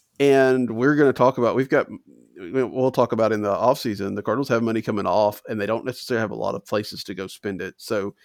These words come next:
I don't think this is gonna be like, you know, some sort of drain on their resources.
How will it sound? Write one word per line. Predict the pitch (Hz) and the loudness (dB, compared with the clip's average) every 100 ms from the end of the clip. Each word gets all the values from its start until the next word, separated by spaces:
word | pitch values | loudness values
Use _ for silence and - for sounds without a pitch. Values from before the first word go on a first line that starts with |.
| _ _ _ _ | _ _ _ _
I | 127 | 0
don't | 139 139 | 2 2
think | 135 | -4
this | 117 117 | -4 -8
is | 104 | -4
gonna | 120 110 | -2 -2
be | 107 104 | -2 -2
like, | 92 92 - _ | -2 -4 -8 _
you | 113 107 | -12 -10
know, | 90 | -8
some | 113 104 | -10 -10
sort | 92 90 | -10 -10
of | |
drain | 87 92 95 95 | -10 -8 -6 -6
on | 85 | -10
their | 87 - | -10 -10
resources. | 127 220 - 78 - - - - | -8 -8 -8 -10 -10 -14 -16 -20